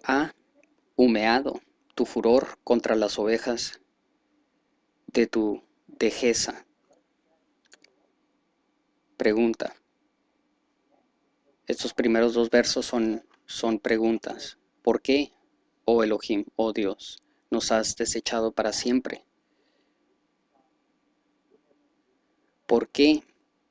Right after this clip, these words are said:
ha humeado tu furor contra las ovejas de tu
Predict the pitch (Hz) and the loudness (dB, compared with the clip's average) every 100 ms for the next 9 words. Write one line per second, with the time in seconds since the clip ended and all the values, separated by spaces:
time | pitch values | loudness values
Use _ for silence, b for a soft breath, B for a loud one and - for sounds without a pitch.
0 | _ _ _ _ - - 117 120 127 113 | _ _ _ _ -12 -4 0 2 2 0
1 | 110 131 131 - _ _ - 117 123 110 | 0 -2 -2 -6 _ _ -6 -4 0 2
2 | 123 - - - _ _ - 110 117 107 | 2 0 -10 -20 _ _ -4 -2 0 -2
3 | 104 113 110 104 110 - - - _ _ | -2 -2 -2 -2 -8 -10 -16 -20 _ _
4 | _ _ _ _ _ _ - - - 113 | _ _ _ _ _ _ -20 -14 -2 -2
5 | - 117 110 104 | 0 0 0 -2